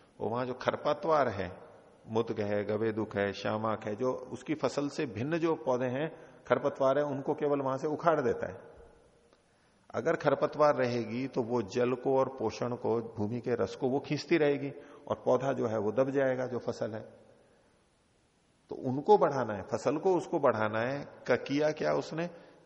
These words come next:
केवल जो खरपतवार थी, जो अधर्म की प्रतीक के रूप में है, अधर्म को केवल उसने हटा दिया। अब जो है वो उसी से इसको इतना पोषण मिल जाएगा। हमारी शक्ति सामर्थ्य अधर्म को करने, उसके पालन पोषण में लगी रहती है, उसको हम बंद कर देंगे तो वो सारी शक्ति धर्म में लग जाएगी,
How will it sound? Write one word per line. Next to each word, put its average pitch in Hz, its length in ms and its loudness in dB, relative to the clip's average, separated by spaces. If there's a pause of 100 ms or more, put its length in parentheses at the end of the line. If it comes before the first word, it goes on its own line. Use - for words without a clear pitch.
केवल 123 260 -2
जो 123 80 -2
खरपतवार 117 800 0
थी, 123 100 -4
जो 117 120 -2
अधर्म 139 460 -2
की 147 160 -6
प्रतीक - 520 -10
के 117 100 -6
रूप 98 240 -6
में 107 80 -8
है, 139 100 -8
अधर्म 123 360 -4
को 139 100 -6
केवल 123 280 -2
उसने 117 220 -6
हटा 101 280 -2
दिया। 156 320 -2 (400)
अब 135 160 0
जो 165 180 6
है 165 120 6
वो 156 160 2
उसी 123 260 -2
से 151 160 0
इसको 131 200 -2
इतना 120 220 -4
पोषण 104 360 -10
मिल 95 160 -10
जाएगा। 107 300 -12 (880)
हमारी 123 240 0
शक्ति 147 360 -2
सामर्थ्य 123 480 -2
अधर्म 123 380 0
को 135 120 0
करने, 120 420 0
उसके 127 260 -4
पालन 120 380 0
पोषण 117 360 -4
में 117 80 -2
लगी 104 220 -2
रहती 104 340 -4
है, 127 220 -6 (560)
उसको - 220 -2
हम 147 140 2
बंद 156 160 0
कर 156 160 0
देंगे 165 260 -2
तो 165 80 -2
वो 151 60 -2
सारी 139 280 0
शक्ति 135 340 -6
धर्म 117 380 -6
में 117 80 -2
लग 101 200 -4
जाएगी, 101 340 -10